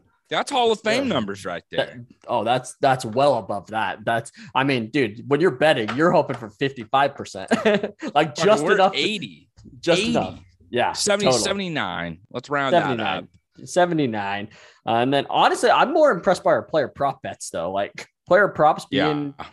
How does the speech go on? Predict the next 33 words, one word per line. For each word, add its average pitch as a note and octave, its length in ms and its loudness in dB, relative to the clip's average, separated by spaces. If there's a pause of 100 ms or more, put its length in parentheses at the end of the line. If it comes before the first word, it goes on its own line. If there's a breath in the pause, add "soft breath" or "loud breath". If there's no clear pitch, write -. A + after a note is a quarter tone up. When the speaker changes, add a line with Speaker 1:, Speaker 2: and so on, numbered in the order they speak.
(280)
Speaker 2:
being D3 240 0
almost D3 300 0
twenty C#3+ 340 -6
a C3+ 60 -2
game A#2+ 400 -8
or C3 120 -2
twenty C#3 340 -4
above A#2+ 340 2
when A#2+ 120 -2
we're A#2+ 120 -2
only B2 140 -4
doing A#2+ 200 -6
six. D3 300 -6 (260 loud breath)
Player E3 160 2
prop F#4 220 -2
bets A#3 240 -4
are A#2 60 -8
tough, - 360 -2
man. F#2 220 -14 (600)
It's - 80 -16
a G3 40 -8
tough, - 460 -4 (320)
tough - 320 -2
gig. C3 300 -2
Speaker 1:
Yep. - 60 -20 (580)
Speaker 2:
So F#2+ 520 -4
look F#3 140 -2
at C3 100 2
us. G#2 380 -2 (120)
Look E3 120 -6
at D3+ 80 -2
us A#2+ 160 -2
go. G2 400 -8